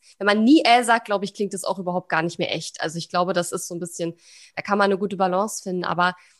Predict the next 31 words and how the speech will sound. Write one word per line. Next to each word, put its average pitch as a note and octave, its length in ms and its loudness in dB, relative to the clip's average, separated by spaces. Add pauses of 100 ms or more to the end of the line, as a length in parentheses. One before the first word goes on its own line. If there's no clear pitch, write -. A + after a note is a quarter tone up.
(120)
auf F#3 140 -2
jeden A3+ 160 2
Fall A3+ 140 -2
ein G#3 100 0
super A3 300 -2
wichtiges G3+ 400 -8
Thema C#4+ 320 -4
und F#3+ 180 -2
gerade D4 260 -2
jetzt G3 320 -4
auch F#3 100 -2
natürlich G3 440 -6
in F#3 80 -4
der, F#3 200 -4 (280)
äh, F#3 100 -6
Corona-Zeit, G3 840 -2
wo F#3+ 100 -8
so A3+ 220 -4
viele A#3 240 -6
Leute G#3+ 320 -2
jetzt G3 240 -8
sagen, G3 260 -2
„Okay, G3 220 -12
ich G3 140 -14
muss B3 180 -4
jetzt G#3 180 -8
irgendwie A3 240 -2
online G#3 360 0
was G3 180 -4
machen“, A#3 380 -4
ja. F#3+ 200 0